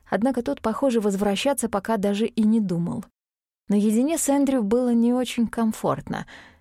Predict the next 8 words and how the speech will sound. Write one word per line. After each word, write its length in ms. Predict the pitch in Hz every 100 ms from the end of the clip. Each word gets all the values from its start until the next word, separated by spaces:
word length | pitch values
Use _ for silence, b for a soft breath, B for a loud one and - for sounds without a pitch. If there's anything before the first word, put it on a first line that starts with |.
| -
как 220 | - 233
из-за 320 | 208 175 175
банальных 540 | 170 185 208 196 196 190
опасений, 500 | - 175 233 220 165
что 200 | - -
тот 200 | 170 -
начнет 400 | 170 - 185 -
клеиться, 560 | - 269 269 240 226